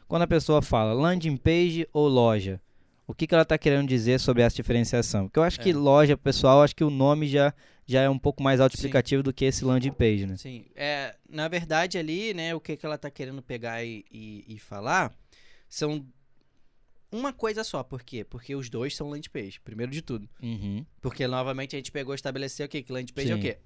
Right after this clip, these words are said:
Speaker 2: A página de destino, pra onde você tá enviando a pessoa, pra onde ela chega.
Speaker 1: Isso.
Speaker 2: Geralmente, quando as pessoas mandam tráfego para a loja, né, a pá-, ela cai numa página de produto, que é a página de venda do produto ali.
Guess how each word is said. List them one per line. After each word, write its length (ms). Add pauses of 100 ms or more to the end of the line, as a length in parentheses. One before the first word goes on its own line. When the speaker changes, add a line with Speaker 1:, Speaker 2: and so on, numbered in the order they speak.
Speaker 2:
A 100
página 460
de 120
destino, 420
pra 180
onde 180
você 180
tá 200
enviando 300
a 40
pessoa, 300
pra 100
onde 140
ela 100
chega. 420
Speaker 1:
Isso. 400 (380)
Speaker 2:
Geralmente, 520
quando 180
as 80
pessoas 600
mandam 400
tráfego 540
para 260
a 60
loja, 460
né, 220 (480)
a 120
pá-, 160
ela 160
cai 160
numa 160
página 180
de 80
produto, 480 (300)
que 80
é 80
a 80
página 260
de 100
venda 200
do 80
produto 340
ali. 220